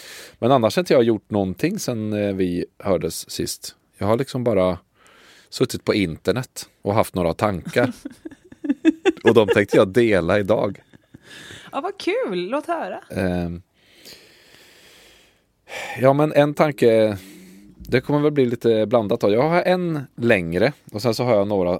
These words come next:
Speaker 1: k-, väldigt, väldigt korta.
Speaker 2: Ja,
Speaker 1: Den e-,
Speaker 2: spännande.
Speaker 1: den, eh,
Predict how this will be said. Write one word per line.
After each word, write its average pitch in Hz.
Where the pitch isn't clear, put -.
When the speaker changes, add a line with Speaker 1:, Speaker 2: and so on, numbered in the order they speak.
Speaker 1:
k-, -
väldigt, 98
väldigt 113
korta. -
Speaker 2:
Ja, 226
Speaker 1:
Den 113
e-, -
Speaker 2:
spännande. 180
Speaker 1:
den, 120
eh, 117